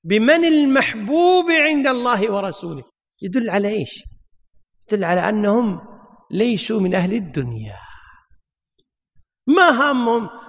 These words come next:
شنو اللي بكرة نغنم ولا ما نغنم، لا، همهم منو هذا الرجل اللي الله ورسوله يحب. سبحان الله العظيم.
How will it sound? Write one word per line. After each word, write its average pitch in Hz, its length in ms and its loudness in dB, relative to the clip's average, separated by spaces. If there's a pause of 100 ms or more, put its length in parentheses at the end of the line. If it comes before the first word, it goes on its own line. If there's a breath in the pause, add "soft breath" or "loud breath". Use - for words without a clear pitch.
شنو 262 220 0
اللي 226 160 2
بكرة 208 280 0
نغنم 233 480 0
ولا 190 200 -2
ما 175 200 -4
نغنم، 240 460 0 (560)
لا، 262 400 2
همهم 277 320 4
منو 359 220 4
هذا 277 240 2
الرجل 240 380 -4 (320 soft breath)
اللي 202 260 2
الله 262 340 0
ورسوله 190 380 -4
يحب. 151 260 -10 (360)
سبحان - 400 -12
الله - 220 -18
العظيم. - 360 -8